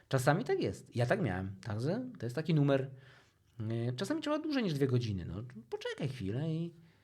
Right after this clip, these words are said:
i już, to jest taki numer dla ciebie ode mnie,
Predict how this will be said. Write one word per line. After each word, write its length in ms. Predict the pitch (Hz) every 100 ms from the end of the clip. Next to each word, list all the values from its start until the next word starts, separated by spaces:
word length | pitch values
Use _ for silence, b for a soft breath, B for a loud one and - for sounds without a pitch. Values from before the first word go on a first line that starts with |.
| b _ 135
i 140 | 117
już, 240 | 127 -
to 80 | -
jest 120 | 123
taki 220 | 123 - 98
numer 300 | 101 95 - -
dla 280 | 104 120 123
ciebie 300 | 127 123 120
ode 400 | 156 135 165 151
mnie, 280 | 107 85